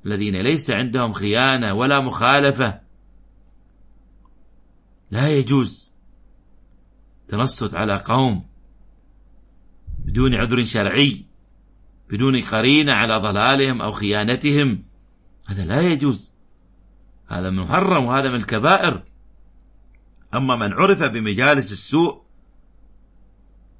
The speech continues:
ومجالس الأذى للمسلمين أو الم-، الأذى للأوطان <coughs> والكيد <coughs> والإفساد في الأوطان والتخطيط السيء للإفساد في بلاد المسلمين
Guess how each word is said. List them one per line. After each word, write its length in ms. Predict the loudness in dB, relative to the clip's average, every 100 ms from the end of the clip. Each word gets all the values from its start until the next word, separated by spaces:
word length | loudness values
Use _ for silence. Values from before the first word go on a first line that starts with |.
| -20 -16
ومجالس 500 | -6 0 4 4 2
الأذى 400 | -2 0 4 4
للمسلمين 880 | 4 0 -4 -2 0 2 2 0 -6 -20 _ _ _ _ _ _ _ -20 _ _ -20 -6
أو 140 | -2
الم-، 140 | 0 -2
الأذى 460 | -4 -2 0 2
للأوطان 840 | 2 2 0 -2 0 4 4 2 -4 -16 -20 -20 -20 -20 -20 -4 -2
<coughs> 360 | 0 -4 -6
والكيد 600 | -6 -4 4 4 4 0 _ _ -20 -20 _
<coughs> 440 | 0 6 6 4
والإفساد 760 | 0 -2 -2 4 6 6 2 -14 _ _ _ _ -20 _ -20 _
في 100 | -4
الأوطان 640 | -2 -2 4 6 6 2 -8 -12 -14 _ _ -20 _
والتخطيط 480 | -10 -6 -6 0 0
السيء 680 | 0 0 2 4 4 0 -6 -20 -20 -20 _ -20 -20 -20 -12
للإفساد 560 | -4 -4 -2 0 2 2
في 140 | 0
بلاد 320 | 0 2 2 0
المسلمين 680 | -4 -4 -2 0 0 -2